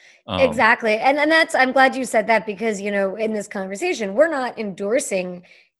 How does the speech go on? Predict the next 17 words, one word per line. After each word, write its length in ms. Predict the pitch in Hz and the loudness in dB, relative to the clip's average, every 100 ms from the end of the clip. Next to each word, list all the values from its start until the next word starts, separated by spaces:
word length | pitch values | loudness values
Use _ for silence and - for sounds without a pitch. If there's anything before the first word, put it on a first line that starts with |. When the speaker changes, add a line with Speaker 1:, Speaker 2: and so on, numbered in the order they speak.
| - | -6
Speaker 2:
any 280 | 247 277 285 | 0 2 4
one 260 | 254 214 202 | 2 2 2
side. 480 | 330 285 185 180 | 4 6 4 0
We're 160 | 196 254 | 0 0
just 220 | 254 269 | 2 0
kinda 260 | 247 220 208 | 0 0 0
laying 320 | 208 208 202 | 0 -2 -2
it 80 | 202 | -2
out 320 | 247 247 233 | 0 0 0
that, 240 | 208 208 | 0 0
you 100 | 208 | -4
know, 160 | 208 196 | -2 -2
you 280 | 196 220 208 | -2 -6 -8
can 160 | 202 | -8
have 320 | 180 240 254 226 | 0 4 4 4
it 280 | 196 - - | 2 0 2
present 460 | 226 202 196 180 | 2 2 -2 -4